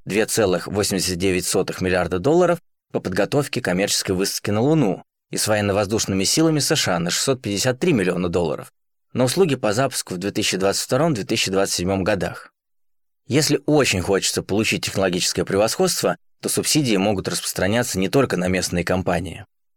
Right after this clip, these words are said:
В две тысячи двадцать четвертом году Министерство торговли С Ш А одобрило выделение тайваньской компании Taiwan Semiconductor Manufacturing Company, T S M C, шесть целых шесть десятых миллиарда долларов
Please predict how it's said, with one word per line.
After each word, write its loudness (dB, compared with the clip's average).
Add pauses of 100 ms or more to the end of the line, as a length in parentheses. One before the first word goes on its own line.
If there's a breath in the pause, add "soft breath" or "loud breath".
(240)
В -10
две 0
тысячи 0
двадцать 0
четвертом 0
году 2 (200)
Министерство 0
торговли 0
С 0
Ш 2
А -4
одобрило 2
выделение 0
тайваньской -2
компании 0 (180)
Taiwan 0
Semiconductor -2
Manufacturing 0
Company, -2 (200)
T 0
S 0
M 0
C, -2 (340)
шесть 0
целых 0
шесть 0
десятых -2
миллиарда 0
долларов 2